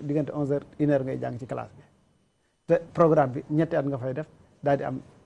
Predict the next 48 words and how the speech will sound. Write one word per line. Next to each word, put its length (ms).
ibtidaay, 460
defaat 280
ñetti 200
at 120
am 100
idaadiya, 360
defaat 260
ñetti 200
at 100
am 160
sanawiya. 340
Programme 340
bi 60
noonu, 280
noonu 220
lay, 140
noonu 200
lay 140
doxee. 220
Te 120
teewul 220
da 100
nga 60
koy 120
booleeg 320
njàngale 320
alquran 220
nga 80
xam 100
ne 80
ruuxu 320
ta-, 360
taawun 420
boobu 180
si 80
Ahmad 200
Sakhir 220
Lo 140
defoon 300
ci 100
ñun. 180
Loolu 240
mooy, 300
mooy, 200
mooy 220
dund 240
ba, 180
ba, 120